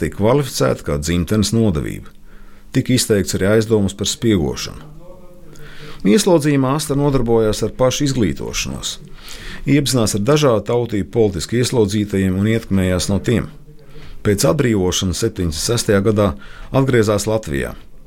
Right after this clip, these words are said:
Turpināja brīvi paust savas domas paziņu lokā. Iesaistījās Pagrīdes organizācijā Latvijas neatkarības kustība. Saņēma Valsts drošības komitejas brīdinājumu pārtraukt pretvalstisko darbību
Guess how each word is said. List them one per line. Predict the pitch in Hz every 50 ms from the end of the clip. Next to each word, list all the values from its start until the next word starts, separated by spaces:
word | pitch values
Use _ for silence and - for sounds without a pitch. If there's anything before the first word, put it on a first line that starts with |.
| - - -
Turpināja | - 156 180 185 - 151 107 85 78 76 73
brīvi | 82 101 117 127 135 143 135 -
paust | - 123 123 123 - - -
savas | 123 110 98 98
domas | 101 113 113 113 113 104 -
paziņu | - 131 117 90 85 71 65 67
lokā. | 69 73 76 - - 60 - - - - - - - - - -
Iesaistījās | 98 101 98 - 113 113 110 - - 113 113 107 104 104 101 - - - - - - - -
Pagrīdes | - 143 143 139 123 113 101 - -
organizācijā | 131 139 123 123 117 107 92 104 101 98 95 - 98 90
Latvijas | 95 107 131 156 156 - 120 113 107 95 -
neatkarības | - 113 113 101 87 - - 90 90 87 78 - -
kustība. | - 101 98 - - 62 58 57 57 - - - - - - - - - - - - - - - - -
Saņēma | - - 143 139 123 110 101 95 87 78 67 - - - - -
Valsts | - 95 92 92 87 80 82
drošības | 98 117 143 - - 117 92 71 -
komitejas | - 110 95 85 80 76 78 80
brīdinājumu | 80 - 131 139 143 139 143 139 135 123 123 123 117 113 113 - - - - -
pārtraukt | 110 117 - 190 - - - - - - - -
pretvalstisko | 98 - 95 82 76 76 - - - 87 85
darbību | 101 113 123 113 113 113 110 101 92 -